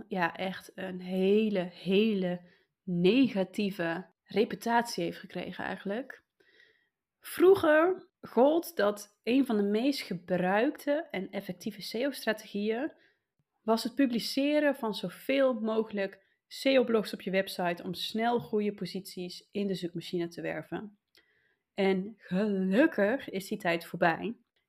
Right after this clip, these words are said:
Tegenwoordig is minder content vaak beter dan een overvolle website. En laat me dit even nader toelichten. In het verleden werd je hele website als één geheel beoordeeld door de zoekmachines.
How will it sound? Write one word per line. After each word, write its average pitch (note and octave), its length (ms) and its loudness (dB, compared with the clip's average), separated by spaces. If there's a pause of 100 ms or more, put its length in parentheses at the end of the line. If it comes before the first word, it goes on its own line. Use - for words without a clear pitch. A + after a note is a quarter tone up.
(120)
Tegenwoordig C4+ 540 8
is A#3+ 460 2
minder C4 500 6
content C4 520 0
vaak G3 260 -4
beter B3+ 540 0 (280)
dan G3+ 340 2
een F3 280 -6 (120)
overvolle F#3+ 520 0
website. - 580 -4 (580)
En F#3+ 100 0
laat G#3 160 4
me A#3 60 2
dit G#3 180 -2
even G3+ 340 0
nader F#3 320 2
toelichten. F3 760 -8 (120)
In A3 120 -4
het A#3+ 160 -4
verleden C4 680 4
werd A3+ 180 -2
je G#3 80 -4
hele A3 600 4
website F#3+ 640 -4
als - 340 -10
één G#3+ 320 0
geheel F#3 420 -2
beoordeeld F3+ 720 -4
door G3 180 4
de G3+ 60 0
zoekmachines. F3+ 880 -8